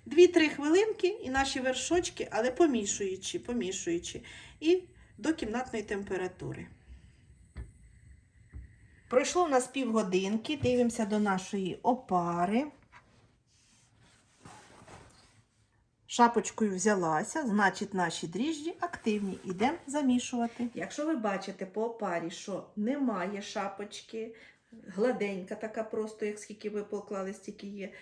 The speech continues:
це значить, ваші дріжджі не активні. Краще далі паску не замішуйте, поміняйте, зробіть по-новому опару. Коли така шапочка, як оце в мене, воно вздулося тако доверху, значить, дріжджі активні. І починаємо зараз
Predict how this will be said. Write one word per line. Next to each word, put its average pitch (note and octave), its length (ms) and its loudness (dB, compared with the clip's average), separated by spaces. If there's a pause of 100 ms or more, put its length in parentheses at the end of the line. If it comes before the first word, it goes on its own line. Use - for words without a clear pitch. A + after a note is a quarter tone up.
(140)
це G3 120 -12
значить, G#3 360 -6
ваші F#3 240 -6
дріжджі G#3 420 -8
не G3 80 -6
активні. E3+ 600 -8 (240)
Краще G3+ 440 -4
далі G#3 340 -6 (160)
паску F#3+ 380 -8
не F#3+ 180 -4
замішуйте, F3 680 -8
поміняйте, F#3+ 720 -6
зробіть F3+ 360 -10
по-новому F3+ 440 -6
опару. D3+ 460 -10 (380)
Коли G#3 220 -4
така G#3 300 -8
шапочка, F3+ 520 -8
як F3+ 120 -10
оце F#3+ 200 -8
в F3+ 60 -6
мене, E3+ 200 -6
воно F3+ 160 -8
вздулося E3+ 580 -6
тако - 220 -10
доверху, E3+ 760 -6 (580)
значить, F#3 340 -6
дріжджі A#3 480 -8
активні. F3 580 -8 (200)
І D#4 100 -4
починаємо A3+ 720 -6
зараз A#3+ 240 -8